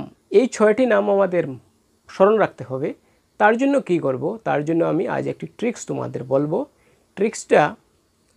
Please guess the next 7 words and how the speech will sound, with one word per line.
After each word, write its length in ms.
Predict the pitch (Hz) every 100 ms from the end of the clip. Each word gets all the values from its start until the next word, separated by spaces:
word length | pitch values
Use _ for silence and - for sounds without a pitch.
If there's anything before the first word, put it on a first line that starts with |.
| _ 180
অতি 340 | 175 _ 220 233 -
সহজ 520 | - 175 185 208 208 - _ _ _ _ -
এবং 260 | 156 165 156 -
মনেও 360 | 143 151 170 196
তোমরা 280 | 196 190 180 175 _
রাখতে 300 | 151 151 -
পারবে। 280 | 139 127 127